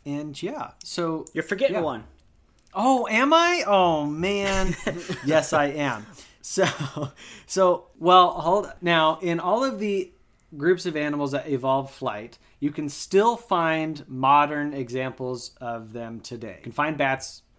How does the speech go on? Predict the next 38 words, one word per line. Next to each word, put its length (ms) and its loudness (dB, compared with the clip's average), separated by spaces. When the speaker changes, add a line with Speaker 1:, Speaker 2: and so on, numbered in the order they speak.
Speaker 1:
all 260 2
over 160 -2
the 100 -10
place, 460 -10
you 60 -20
can 100 -20
find 220 -12
birds 400 -2
all 180 -4
over 140 -4
the 80 -8
place, 320 -12
and 60 -16
you 60 -16
can 80 -20
find 300 -14
insects 500 -8
all 260 -2
over 140 -10
the 100 -18
place. 320 -20
All 180 4
of 60 -2
them 120 -6
still 320 -6
flying, 520 -8
doing 240 -2
what 160 -4
they 100 -8
need 200 -10
to 60 -20
do. 220 -16
Whereas 580 2
another 480 -2
group, 500 -8
the 180 -2
reptiles, 1080 -4
uh, 360 -8